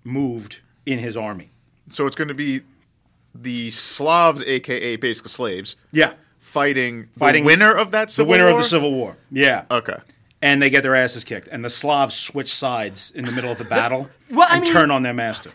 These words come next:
Speaker 3: as
Speaker 2: Like,
Speaker 3: far as
Speaker 2: like in
Speaker 3: military
Speaker 2: Braveheart, the Irish in
Speaker 3: strategy,
Speaker 2: Braveheart?
Speaker 1: Yeah, it's a bad move.
Speaker 3: I ca-, like, I just took everything you love. Now fight for me.
Speaker 1: Mm-hmm.
Speaker 3: It's, it's not gonna work out
Speaker 1: Moves them
Speaker 3: usually.
Speaker 1: out of their homes, moves them to a strange place. They don't do it themselves.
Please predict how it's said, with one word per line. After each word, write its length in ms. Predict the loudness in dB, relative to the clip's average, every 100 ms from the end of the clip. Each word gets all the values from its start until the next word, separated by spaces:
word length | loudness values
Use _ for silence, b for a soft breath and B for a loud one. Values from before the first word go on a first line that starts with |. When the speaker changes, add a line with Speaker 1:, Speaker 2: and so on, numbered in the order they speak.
| 2
Speaker 3:
as 120 | 4 8
Speaker 2:
Like, 80 |
Speaker 3:
far 120 | 10 10
as 40 |
Speaker 2:
like 100 | 6 8
in 60 |
Speaker 3:
military 280 | 8 10 8
Speaker 2:
Braveheart, 20 |
the 80 | 8
Irish 260 | 8 6 2
in 60 |
Speaker 3:
strategy, 480 | 4 6 4 2 0
Speaker 2:
Braveheart? 320 | 0 0 -2 2
Speaker 1:
Yeah, 100 | 6
it's 100 | 6
a 20 | 8
bad 240 | 6 6
move. 240 | 2 -6 4
Speaker 3:
I 100 | 4
ca-, 260 | 4 -6 4
like, 200 | 4 4 B 4
I 100 | 4
just 260 | 4 -4 -10 _ _
took 320 | 0 2 2
everything 520 | 2 2 2 0 -2 -2
you 140 | -2
love. 340 | 2 2 0
Now 200 | 0 0
fight 340 | 0 0 -2 -2
for 120 | -12
me. 100 | -2
Speaker 1:
Mm-hmm. 340 | 2 2 0 -6 -10
Speaker 3:
It's, 240 | -10 -10 -12
it's 220 | -12 -4
not 200 | -4 -2
gonna 200 | -2 2
work 180 | 2 2
out 160 | 2
Speaker 1:
Moves 220 | 2 2
them 80 | 4
Speaker 3:
usually. 120 | 6
Speaker 1:
out 60 | 6
of 60 | 6
their 100 | 4
homes, 260 | 2 2
moves 140 | 0 0
them 140 | -2
to 80 | -2
a 20 |
strange 380 | -2 -4 -4 -4
place. 220 | -6 -4
They 100 | -4
don't 260 | -4 -6 -8
do 100 | -12
it 80 |
themselves. 500 | -12 -14 -14 -16 -18